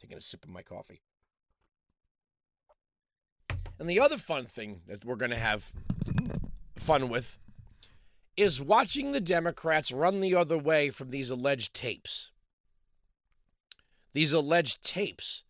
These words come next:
fifteen of which involve Hunter Biden speaking to the C E O or the president or whatever of Burisma, and then two involving Joe Biden. They're gonna tell us they're deep fakes, they're not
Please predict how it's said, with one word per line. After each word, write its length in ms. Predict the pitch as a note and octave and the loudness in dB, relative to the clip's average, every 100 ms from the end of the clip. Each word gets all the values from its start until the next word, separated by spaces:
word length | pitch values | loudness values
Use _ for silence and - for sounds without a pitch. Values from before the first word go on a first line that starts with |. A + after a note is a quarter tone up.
| _ _ _ _ _ _ _ | _ _ _ _ _ _ _
fifteen 640 | - B3+ - - A3+ G#3+ | 2 2 2 -4 0 2
of 180 | F#3+ C#3 | 2 2
which 400 | D3+ D3 - - | 2 2 -2 -6
involve 560 | D3+ C#3 C#3 C#3+ C#3 - | -6 -2 4 4 4 0
Hunter 360 | - F#3 F#3+ F#3+ | -6 -6 0 0
Biden 400 | D3+ C#3+ C#3 C3+ | 4 6 4 0
speaking 520 | - D#3 D3 C#3+ C#3 | -6 -6 -8 -8 -8
to 420 | - C#3 B2+ A#2+ _ _ _ _ _ | -6 -4 -4 -6 _ _ _ _ _
the 120 | B2 B2+ | -2 2
C 280 | - E3 D3+ | 2 0 -4
E 200 | E3 C3+ | 2 4
O 220 | B2 A#2+ | 4 2
or 160 | G#2+ | -2
the 80 | F#2 | -8
president 520 | - C#3+ C3+ B2+ C3 | -4 0 0 0 -4
or 60 | A2 | -4
whatever 540 | G2 A2+ B2 A2 G#2 _ _ _ - | -4 0 0 0 -6 _ _ _ 0
of 240 | C#3+ B2+ | 2 2
Burisma, 600 | B2+ A#2 F#3 D#3+ A2 D#2+ _ _ _ _ - | -2 0 2 2 -2 -14 _ _ _ _ -4
and 180 | D#3+ D3+ | -2 0
then 300 | D3+ D3 B2 | 2 0 -2
two 280 | - G#3+ A#3 | -2 2 2
involving 600 | F3+ C3 C#3 C3+ C#3 B2+ | 2 4 4 4 0 -4
Joe 240 | G#2 C3+ | 0 0
Biden. 400 | A2+ D#3 D#3 - _ _ - - | 4 4 4 2 _ _ -20 -4
They're 160 | D3 E3 | 2 2
gonna 180 | D#3 C3 | 2 -4
tell 320 | - D#3 D3+ | -2 2 2
us 160 | C#3 | 0
they're 220 | - F2+ D#2+ | -4 -12 -8
deep 240 | D3+ E3 | -8 -8
fakes, 440 | - D#3 D3 C3 - | -4 0 0 0 -8
they're 120 | G2+ | -8
not 220 | G2 G#2+ | -6 -6